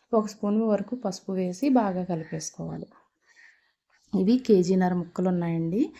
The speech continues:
అందుకే పక్క కొలతలతో చూసేద్దాం. కేజీన్నర ముక్కలకి రెండు వందల గ్రాముల కారం,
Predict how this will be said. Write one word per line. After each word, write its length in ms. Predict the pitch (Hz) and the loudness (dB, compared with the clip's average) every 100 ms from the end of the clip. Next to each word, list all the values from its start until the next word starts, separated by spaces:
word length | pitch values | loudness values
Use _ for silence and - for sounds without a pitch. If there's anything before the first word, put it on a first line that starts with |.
| - - - | -20 -20 -4
అందుకే 340 | 202 185 190 262 | 0 0 0 -2
పక్క 340 | 240 220 190 | -4 -6 -6
కొలతలతో 500 | 190 180 170 170 226 | -4 -4 -4 -6 -6
చూసేద్దాం. 560 | 233 196 - 151 156 - _ _ _ _ _ _ _ _ _ _ _ - | -4 -4 -4 -8 -10 -16 _ _ _ _ _ _ _ _ _ _ _ 0
కేజీన్నర 480 | 208 202 208 202 202 | 2 4 2 2 2
ముక్కలకి 640 | 196 190 202 190 190 285 466 - _ _ _ _ - - - - | 0 -2 -4 -4 -2 -2 -2 -8 _ _ _ _ -20 -20 -10 0
రెండు 240 | 202 202 | 4 4
వందల 280 | 202 202 196 190 | 4 2 2 2
గ్రాముల 400 | 190 190 190 214 339 - - _ _ _ - | 2 2 0 0 -2 -4 -18 _ _ _ -4
కారం, 400 | 196 175 170 | -2 0 -2